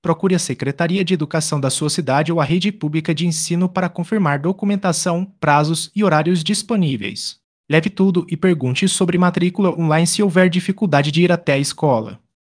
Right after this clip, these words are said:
Onde procurar? Pela prefeitura ou pelo estado da sua região, que costumam indicar unidades parceiras da E J A, como escolas municipais,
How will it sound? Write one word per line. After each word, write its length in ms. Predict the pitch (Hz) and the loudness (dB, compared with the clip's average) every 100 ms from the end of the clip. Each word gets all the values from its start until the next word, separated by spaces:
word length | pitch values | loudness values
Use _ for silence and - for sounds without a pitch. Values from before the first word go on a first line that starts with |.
| _ | _
Onde 180 | 196 226 | 2 2
procurar? 640 | 226 208 196 156 120 139 - _ | 0 -2 0 2 2 -2 -10 _
Pela 200 | 160 175 | 0 2
prefeitura 600 | 190 196 190 185 185 175 | 0 -2 -2 0 0 -2
ou 120 | 170 | -4
pelo 220 | 170 143 139 | -2 -2 -2
estado 360 | 151 165 165 | 0 0 2
da 120 | 151 | 0
sua 180 | 147 202 | 0 2
região, 540 | 190 208 196 170 170 175 _ | 2 4 4 4 2 -2 _
que 100 | - | -12
costumam 460 | 151 160 - 220 208 | -6 -6 0 0 4
indicar 400 | 185 180 180 165 | 2 2 2 2
unidades 500 | 185 170 165 175 170 | 2 4 2 0 -2
parceiras 500 | 185 180 170 160 151 | 0 0 0 0 2
da 160 | 160 | 2
E 40 | 185 | 4
J 240 | 202 202 | 2 2
A, 200 | 160 180 - _ | 2 0 -6 _
como 160 | - 185 | 0 0
escolas 440 | 185 - 185 190 | 0 0 2 4
municipais, 800 | 180 180 180 202 151 123 131 - | 4 2 0 -2 0 0 -4 -10